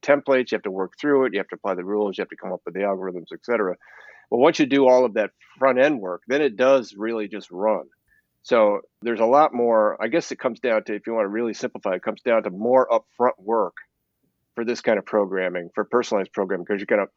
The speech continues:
you gotta, you gotta, uh, you gotta create the templates for the content to flow into, flow into. You've gotta be, you've gotta create the markup or the metadata,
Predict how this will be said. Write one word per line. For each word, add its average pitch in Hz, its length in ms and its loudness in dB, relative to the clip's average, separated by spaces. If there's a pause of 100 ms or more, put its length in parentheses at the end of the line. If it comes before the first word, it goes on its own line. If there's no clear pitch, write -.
(400)
you 113 100 -4
gotta, 107 240 4 (120)
you 110 120 -6
gotta, 98 240 -2 (340)
uh, 107 60 -4
you 101 160 -6
gotta 98 140 -2
create 123 400 2
the - 60 -2
templates 117 500 -2
for 113 120 -6
the 101 100 -2
content 110 380 -2
to 104 80 -6
flow 104 300 0
into, 101 300 -8 (280)
flow 107 280 2
into. 104 200 -4
You've 98 160 -4
gotta 101 220 2
be, 98 180 -4
you've 101 180 -8
gotta 101 180 -2
create 104 200 -4
the - 80 -8
markup 104 480 0
or 95 60 -6
the 90 100 -8
metadata, 101 720 -2